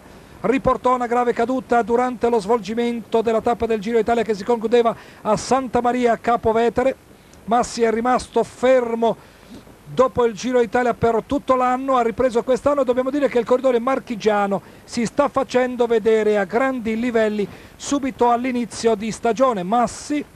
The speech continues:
logicamente è placato sempre da un corridore della Z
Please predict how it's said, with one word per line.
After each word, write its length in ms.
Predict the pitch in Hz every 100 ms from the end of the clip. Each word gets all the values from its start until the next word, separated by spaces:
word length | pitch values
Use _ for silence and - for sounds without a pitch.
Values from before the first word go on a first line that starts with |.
| - - - - -
logicamente 760 | 185 240 226 247 254 247 233
è 60 | 226
placato 920 | - 233 240 - 240 233 226 247 269 - - - - -
sempre 480 | - 233 233 220
da 140 | 220 226
un 140 | 226
corridore 680 | - 233 226 233 233 233 196
della 500 | 226 226 220 220 214
Z 380 | 156 147 240 240